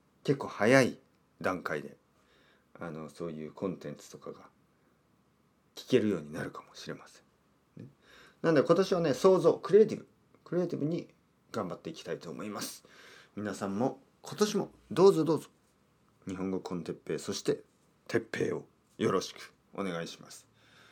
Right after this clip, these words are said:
えー、頑張っていきましょう、二千二十二年。それでは、またね、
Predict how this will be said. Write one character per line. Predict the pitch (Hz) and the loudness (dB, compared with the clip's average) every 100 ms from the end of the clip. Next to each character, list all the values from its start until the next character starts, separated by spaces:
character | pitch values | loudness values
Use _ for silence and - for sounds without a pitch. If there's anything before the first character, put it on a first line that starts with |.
| - _ _ _ - | -20 _ _ _ -20
え | 78 78 - | -14 -12 -10
ー、 | |
頑 | - | -10
張 | 78 | -12
っ | |
て | - 78 | -14 -14
い | |
き | 82 | -14
ま | 73 | -12
し | - | -10
ょ | |
う、 | 76 | -10
二 | 76 | -12
千 | - 76 78 | -12 -12 -10
二 | 82 | -10
十 | 80 76 | -8 -4
二 | 107 | 0
年。 | 113 - _ _ _ _ _ _ _ _ - | 0 -4 _ _ _ _ _ _ _ _ -16
そ | - | -10
れ | 80 | -6
で | 80 | -6
は、 | - - _ _ _ - | -8 -18 _ _ _ -16
ま | 82 | -10
た | - 127 | -4 -2
ね、 | 120 | -2